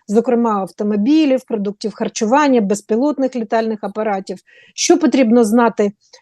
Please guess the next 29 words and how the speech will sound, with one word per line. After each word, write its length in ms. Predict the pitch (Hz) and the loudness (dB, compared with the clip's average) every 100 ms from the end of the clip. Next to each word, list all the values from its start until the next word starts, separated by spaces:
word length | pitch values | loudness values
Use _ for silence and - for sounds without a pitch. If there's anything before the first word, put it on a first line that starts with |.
| _ - | _ -4
е, 240 | 214 208 | 0 0
благодійникам 880 | 190 226 220 214 294 339 254 220 208 | 0 0 0 0 0 0 -2 -4 -6
про 140 | 214 | -6
митне 340 | 220 214 208 202 | -4 -6 -6 -6
оформлення, 680 | 196 320 349 269 262 240 | -4 0 0 0 0 -2
про 220 | 220 - 185 | -6 -8 -6
норми 420 | 233 311 269 262 | -2 -2 -2 -4
ввезення. 760 | 214 226 240 226 220 214 202 | -2 0 0 -2 -4 -6 -6
Я 160 | 196 196 | -6 -6
думаю, 260 | 202 202 190 | -10 -10 -4
пан 160 | 202 | -2
Валерій 380 | 202 202 202 202 | 0 2 2 2
нам 180 | 202 196 | -2 -6
с-, 200 | - 196 | -8 -8
сьогодні 440 | - - 190 190 | -6 0 4 4
з-, 240 | 190 196 185 | 2 0 -2
все 220 | - 214 | 0 2
розкаже. 560 | 202 - 294 302 240 247 - - _ _ - - | 2 2 2 4 2 0 -6 -20 _ _ -20 -4
І, 460 | 269 285 311 311 262 | 4 6 6 4 4
е, 80 | 247 | 2
про 220 | 208 254 | 2 0
те, 300 | - 339 330 | 2 2 4
яка 340 | 247 240 240 277 | 2 0 0 -2
гуманітарна 680 | 254 240 240 254 254 233 | 0 0 -2 -2 -2 -2
допомога 560 | 214 226 247 254 339 262 | -2 -2 -2 -4 -2 -4
може 320 | 233 269 233 | -4 -4 -4
ввозитися 800 | 220 208 254 233 233 247 - 233 - _ _ | -6 -4 -4 -4 -8 -10 -6 -8 -8 _ _
без 320 | 190 254 196 | 0 2 2
розмитнення. 720 | 190 170 170 170 - - 170 | 0 -2 -6 -10 -12 -18 -18